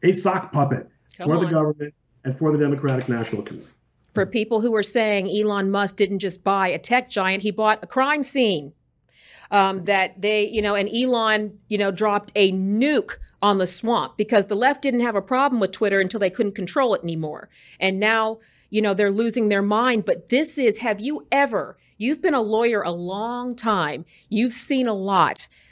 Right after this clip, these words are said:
Speaker 2: I mean, I'm not at the point where I can tell people I've seen it all. <laughs> It just, get the popcorn ready. But have you ever seen this? Big tech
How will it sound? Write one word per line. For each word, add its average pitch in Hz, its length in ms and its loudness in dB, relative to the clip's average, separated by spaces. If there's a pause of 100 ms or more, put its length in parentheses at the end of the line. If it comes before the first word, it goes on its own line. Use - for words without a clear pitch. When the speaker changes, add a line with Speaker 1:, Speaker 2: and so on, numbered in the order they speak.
Speaker 2:
I 185 140 4
mean, 190 120 -2
I'm 220 240 2
not 233 180 0
at 220 140 0
the 202 80 -2
point 208 320 -2
where 190 100 -2
I 196 80 2
can 190 160 -4
tell 190 240 -4
people 185 320 -4
I've 170 160 0
seen 190 220 -2
it 175 100 0
all. 170 220 2 (280)
<laughs> - 300 -20
It 214 200 6
just, 190 420 -2
get 233 160 0
the 220 60 0
popcorn 214 600 0
ready. 175 320 -2 (260)
But 202 100 0
have 214 180 2
you 240 260 -6
ever 262 320 4
seen 269 520 2
this? 170 280 -2
Big 214 460 4
tech - 440 0